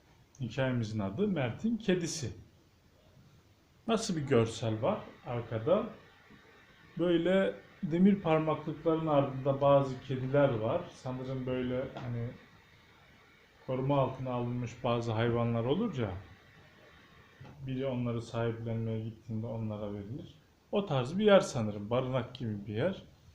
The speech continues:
Orada böyle irili ufaklı kediler var, rengarenk. Bir tanesi turuncu, bir tanesi böyle açık kahverengi, bir tanesi sarı. Böyle bir yer.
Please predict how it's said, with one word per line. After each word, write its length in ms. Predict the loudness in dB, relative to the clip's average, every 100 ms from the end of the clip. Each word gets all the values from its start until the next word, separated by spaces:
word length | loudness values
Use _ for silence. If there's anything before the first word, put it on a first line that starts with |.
| -16 0
Orada 380 | 4 4 4 2
böyle 200 | 2 2
irili 360 | 0 0 4
ufaklı 640 | 4 4 0 -2 2 2 2 -4 -20 -20 -16
kediler 440 | 0 0 6 6 6
var, 300 | 6 2 4
rengarenk. 760 | 2 4 2 2 0 -2 -4 -8
Bir 120 | -4
tanesi 460 | -4 -2 -4 -10
turuncu, 640 | -6 -2 0 -2 -4 -4 -6
bir 120 | -4
tanesi 680 | -2 -2 -4 -8 -4 -4 -4 -12 -20 -20 -20 -20 -20 -20 -20 -14 -8
böyle 260 | -6 -6
açık 380 | -6 -8 -8 -4
kahverengi, 840 | -2 0 -2 -6 -4 -4 -4 -6
bir 80 | -6
tanesi 560 | -4 -4 -6 -10 -12 -4
sarı. 440 | -2 0 -2 -4 -8 -18 -20 -20 -20 -12 2
Böyle 360 | 4 6 6
bir 60 | 6
yer. 340 | 6 6 2